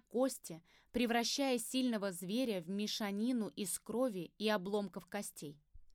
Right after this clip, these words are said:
Вэл видела это перед своим мысленным взором так же четко,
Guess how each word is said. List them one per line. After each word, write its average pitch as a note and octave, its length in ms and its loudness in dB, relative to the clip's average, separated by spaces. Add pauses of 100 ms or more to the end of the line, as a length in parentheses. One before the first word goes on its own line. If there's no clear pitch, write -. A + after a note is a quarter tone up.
(580)
Вэл C#4 240 8
видела C4+ 380 4
это A#3+ 360 0
перед A3 320 -2
своим G#3 560 0
мысленным G#3 600 -4
взором F#3 520 -2 (320)
так B3+ 180 2
же G#3+ 180 0
четко, A#3+ 600 -6